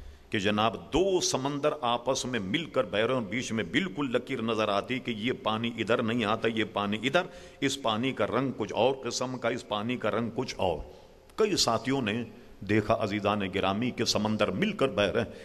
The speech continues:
और दोनों के रंग अलग हैं और बीच में साफ एक लकीर सी गोया नज़र आती है वहाँ। तो केप टाउन में किसी म-, अ, दो, दो सौ या ढाई सौ साल पहले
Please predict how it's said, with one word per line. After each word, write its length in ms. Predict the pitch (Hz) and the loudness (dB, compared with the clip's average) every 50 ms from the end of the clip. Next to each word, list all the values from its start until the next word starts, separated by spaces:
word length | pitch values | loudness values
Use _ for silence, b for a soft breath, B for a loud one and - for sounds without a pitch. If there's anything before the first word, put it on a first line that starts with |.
| B B 101 | B B -2
और 100 | 110 95 | -2 0
दोनों 380 | - 107 110 123 131 127 127 | 0 0 0 2 2 2 0
के 120 | 107 113 107 | 2 2 2
रंग 200 | 104 117 117 - | 2 2 2 2
अलग 240 | 104 107 120 139 | 2 2 2 2
हैं 80 | 127 101 | 2 2
और 120 | 120 123 | 0 0
बीच 340 | 104 90 92 113 123 - - | -2 -4 -4 -4 -4 -4 -2
में 100 | 120 113 | -2 -2
साफ 540 | 104 - - - 127 139 139 123 127 - 123 | 0 0 0 2 2 2 2 0 0 -4 -6
एक 160 | 110 - - | -6 -4 -4
लकीर 480 | 107 90 95 101 95 - 117 127 120 104 | -4 -2 -2 -2 0 0 0 0 0 -2
सी 340 | - - 120 147 185 190 B B B B B B B B - | -2 -2 -2 -2 -2 -4 B B B B B B B B 2
गोया 460 | 107 107 107 104 104 120 131 135 - - - 104 | 4 4 6 6 4 4 2 0 -2 -6 -4 -2
नज़र 300 | 110 120 113 120 120 113 | 0 2 2 2 2 0
आती 360 | - 101 98 90 - 131 135 | 0 -2 -4 -4 -4 -4 -4
है 120 | 92 95 | -4 -4
वहाँ। 340 | 95 92 90 87 90 87 - B B B B B B B B - | -4 -4 -4 -4 -6 -8 -12 B B B B B B B B 0
तो 80 | 208 202 | 0 0
केप 320 | 202 - - 202 202 202 - - | 2 2 2 2 2 0 0 0
टाउन 260 | 156 185 226 226 202 | 2 2 2 0 -2
में 180 | 175 180 202 202 | -2 -4 -4 -4
किसी 320 | - 170 160 - 190 175 | -2 -2 -2 -2 -2 -4
म-, 180 | 151 135 135 127 | -4 -2 0 2
अ, 1120 | 123 127 123 120 120 123 117 120 123 113 - - - - 120 117 113 107 104 92 90 95 | 2 4 4 4 4 4 2 2 0 -2 -4 -6 -4 -2 0 2 2 0 0 -2 -4 -2
दो, 120 | 110 120 | -2 -2
दो 300 | 117 98 92 143 151 175 | -2 0 2 2 2 2
सौ 180 | - - 143 151 | 2 2 2 2
या 140 | 139 143 147 | 4 2 2
ढाई 340 | 110 - - 117 160 202 196 | 2 2 2 2 2 2 0
सौ 180 | - 180 175 | -2 -2 0
साल 220 | - - 139 143 127 | 2 2 2 2 0
पहले 380 | 104 - 123 104 - 117 107 | 0 -2 -4 -4 -2 -2 -4